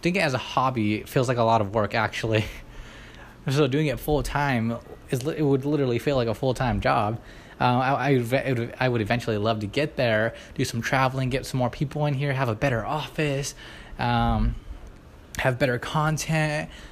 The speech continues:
uh, get, like, uh, relevant people in society in here, uh, like, just, just, like, do better things with it. As, as of right now, it's a little something, something, but I, eventually I want it to become a full-time thing,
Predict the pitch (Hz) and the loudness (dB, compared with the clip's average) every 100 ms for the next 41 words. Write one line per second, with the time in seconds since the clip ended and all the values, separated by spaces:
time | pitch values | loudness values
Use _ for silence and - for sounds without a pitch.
0 | - - 117 113 113 113 143 123 - - | -4 0 2 2 0 2 2 2 0 0
1 | 127 120 123 117 110 123 131 120 117 113 | 2 2 2 2 2 2 2 2 -2 -2
2 | 165 - 165 151 151 - 151 156 156 151 | -2 0 0 0 -2 0 0 2 2 2
3 | 156 151 160 156 151 151 147 - - - | 0 2 2 2 2 2 0 -6 -12 -2
4 | 117 117 117 113 113 113 113 117 123 135 | 2 4 4 4 2 2 2 0 0 0
5 | 156 175 160 - - - - - 139 - | 2 0 0 -6 -20 -20 -10 -4 -4 -4
6 | - - - - - - - - - - | -12 -18 -20 -20 -20 -20 -20 -20 -20 -18
7 | - 135 123 110 143 143 123 139 127 117 | -6 -2 -2 0 2 2 0 0 0 -2
8 | - 139 120 107 117 110 110 - - - | 0 0 2 0 -2 0 -4 -6 -16 -8
9 | - 131 - 156 147 147 143 147 - 151 | -2 0 2 2 2 2 0 -2 -2 -2
10 | 135 151 143 127 151 165 160 - - - | -2 -2 -2 -2 -2 -2 -4 -6 -16 -18
11 | - 139 123 117 - - - 123 135 135 | -4 2 2 2 -4 -10 -6 -4 -2 0
12 | 143 135 139 127 117 123 120 117 - - | 2 2 0 2 2 4 2 0 -6 0
13 | - - 120 104 - 117 117 - 110 110 | 2 4 2 0 2 2 2 0 2 2
14 | 104 117 107 | 2 2 2